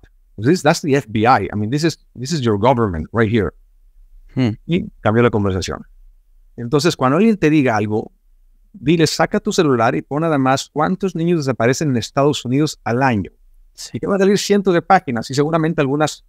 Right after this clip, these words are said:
Speaker 1: son páginas charlatanas. No, no, vete a las oficiales, a los números oficiales del gobierno americano, y ve la
Speaker 2: Ujú.
Speaker 1: cifra, la más chica. Y la más chica, hablábamos de cuatrocientos mil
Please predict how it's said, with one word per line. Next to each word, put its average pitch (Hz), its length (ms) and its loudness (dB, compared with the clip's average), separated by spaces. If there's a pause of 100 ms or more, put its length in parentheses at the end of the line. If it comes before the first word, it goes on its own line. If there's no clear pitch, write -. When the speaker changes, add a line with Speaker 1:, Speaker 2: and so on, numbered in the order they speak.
Speaker 1:
son 127 300 -4
páginas 127 360 0
charlatanas. 135 760 -2
No, 147 120 -2
no, 143 220 0
vete 131 240 -2
a - 20 2
las 160 260 -4
oficiales, 120 960 -6 (100)
a 107 100 -8
los 107 140 -2
números 170 320 -2
oficiales 139 400 0
del 117 140 0
gobierno 117 460 0
americano, 131 640 -2 (840)
y 120 100 -6
ve 151 360 0
la 123 120 -2
Speaker 2:
Ujú. - 80 -6
Speaker 1:
cifra, 156 240 -4
la 151 100 4
más 170 180 2
chica. - 460 -4 (240)
Y - 100 -4
la 147 100 0
más 180 220 2
chica, 180 460 -8
hablábamos 147 480 2
de 131 120 0
cuatrocientos 101 680 -6
mil 143 260 -2